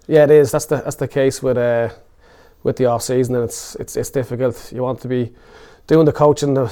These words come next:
the managing and the day-to-day stuff, and, um, in the off-season when you're running around, and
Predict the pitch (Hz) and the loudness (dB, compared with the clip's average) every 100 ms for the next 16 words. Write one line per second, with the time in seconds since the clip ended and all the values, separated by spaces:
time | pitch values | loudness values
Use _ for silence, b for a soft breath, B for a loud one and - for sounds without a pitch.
0 | - 131 131 123 131 123 117 - - 135 | -6 -6 -4 -4 -4 -4 -8 -14 -10 -2
1 | 127 123 131 123 - 127 - 127 104 - | -2 0 -2 -2 -2 -4 -2 -8 -8 -12
2 | 117 120 117 113 107 98 120 123 123 117 | -14 -12 -10 -10 -12 -12 -10 -6 -6 -6
3 | 131 127 123 123 120 - b b b - | -6 -6 -6 -6 -8 -10 b b b -10
4 | 127 120 117 120 123 120 113 | -6 -4 -4 -4 -4 -4 -6